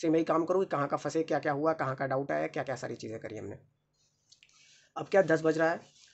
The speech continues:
अगले दिन का प्लान करो, साढ़े दस, ग्यारह, फैमिली के साथ थोड़ा टाइम दे लेना, ठीक है। उसके बाद ग्यारह बजे, उसके बाद तुम क्या करो कि <clears throat> पूरे दिन भर का जो हमारा एक शेड्यूल था,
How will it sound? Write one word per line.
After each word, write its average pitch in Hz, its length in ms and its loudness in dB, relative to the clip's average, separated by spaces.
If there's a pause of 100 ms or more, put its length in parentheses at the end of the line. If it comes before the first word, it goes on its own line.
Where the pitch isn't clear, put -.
(120)
अगले 196 260 8
दिन 202 120 8
का 202 100 8
प्लान 196 220 6
करो, 208 220 -4 (800)
साढ़े 139 260 -4
दस, - 300 0 (260)
ग्यारह, 131 420 -2 (200)
फैमिली 156 240 4
के 156 60 -2
साथ 160 140 4
थोड़ा 151 220 0
टाइम 139 240 0
दे 139 120 0
लेना, 160 300 0 (120)
ठीक 214 140 -2
है। 240 160 -6 (360)
उसके 208 300 2
बाद 226 260 6 (960)
ग्यारह 151 260 4
बजे, 160 360 0 (460)
उसके 240 220 6
बाद 214 140 10
तुम 214 160 2
क्या 208 180 6
करो 233 200 4 (420)
कि 254 340 2
<clears throat> - 40 6 (880)
पूरे 269 240 12
दिन 233 140 6
भर 220 140 12
का 220 80 10
जो 196 160 8
हमारा 185 180 10
एक 180 60 4
शेड्यूल 156 320 4
था, 190 280 -4